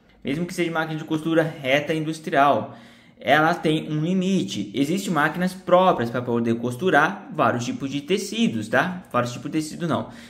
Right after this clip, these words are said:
Tecidos grossos. Então, ela vai aguentar, essa aqui aguenta tecidos mais grossos? Aguenta, mas não chega a um ponto de ser muito grosso, tá? Porque você vai desregular a máquina de costura. E principalmente se for uma máquina de costura doméstica, tá?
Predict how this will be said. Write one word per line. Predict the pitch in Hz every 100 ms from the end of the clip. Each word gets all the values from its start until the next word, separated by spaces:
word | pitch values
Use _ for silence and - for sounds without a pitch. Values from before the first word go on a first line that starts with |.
| -
Tecidos | 139 143 170 180
grossos. | 170 180 190 185 185 101 - - - - -
Então, | 165 185 - - -
ela | 165 220
vai | 180 170
aguentar, | 139 127 160
essa | 156
aqui | 156 185
aguenta | 156 165 143
tecidos | 123 120 113
mais | 107
grossos? | 131 165 113 -
Aguenta, | 170 208 180 185 180 - 185
mas | 220 208
não | 160 131 175
chega | 175 156
a |
um | 160
ponto | 151 117 117 131 170
de | 151 -
ser | 180 196 - - -
muito | 165 143 135 135 135
grosso, | 139 160 156 120
tá? | 113 120 160
Porque | - 147
você | 131
vai | 123 131 120
desregular | - 156 170 156 151 127 127
a |
máquina | 123 113 120
de | 117
costura. | 151 151 120 98 - - - -
E | 196
principalmente | 196 247 302 370 - 294 165 131 190 147
se | 127 156
for | 165
uma | 180
máquina | 151 185 202 190
de |
costura | 185 175 147 175 180
doméstica, | 180 208 185 175 - -
tá? | - 135 226 233